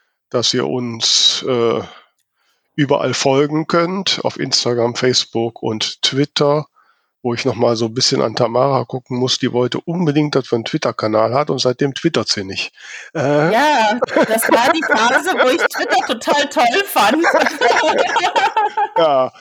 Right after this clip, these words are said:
Speaker 1: ne? Und
Speaker 2: Ja.
Speaker 1: so, da haben wir noch ein bisschen Konfliktpotenzial au-, erarbeitet
Speaker 2: <laughs>
Speaker 1: zum Ende. Und, äh, ja, Buchbubble Bulletin muss ich euch ja nicht sagen. Den habt ihr bestimmt alle schon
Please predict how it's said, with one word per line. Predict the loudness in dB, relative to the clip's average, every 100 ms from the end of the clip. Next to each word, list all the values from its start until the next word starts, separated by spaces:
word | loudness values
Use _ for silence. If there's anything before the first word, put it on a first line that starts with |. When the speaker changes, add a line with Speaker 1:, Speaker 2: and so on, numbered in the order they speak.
| -20 -20 -10
Speaker 1:
ne? | 0 2 2 -6 -20 -20 -20 _
Und | -4 0 2 2 -2 -6 -8
Speaker 2:
Ja. | -8
Speaker 1:
so, | -4 -2
da | 2
haben | 2
wir | 4
noch | 4
ein | 2
bisschen | -2 -4
Konfliktpotenzial | -6 -2 -4 -2 -6 -4 -6 -2 2 2 2 -2
au-, | -2 -4 -2
erarbeitet | -4 0 2 4 4 2 0
Speaker 2:
<laughs> |
Speaker 1:
zum | 0 2
Ende. | 0 2 -2 -4 -10 -14 -14 _
Und, | 2 2 2 -2
äh, | -2 0 0 0
ja, | -2 -2 -8
Buchbubble | -8 -8 -2 -2 0
Bulletin | -2 0 0 2 2 2 0
muss | -2
ich | -6 -2
euch | -2 0
ja | -2
nicht | -2 0
sagen. | 2 2 0 -2 -4 -6
Den | -10 -8
habt | -12 -8
ihr | -8 -6
bestimmt | -6 -6 0 -2 -2 -4
alle | -4 -4
schon | -6 -8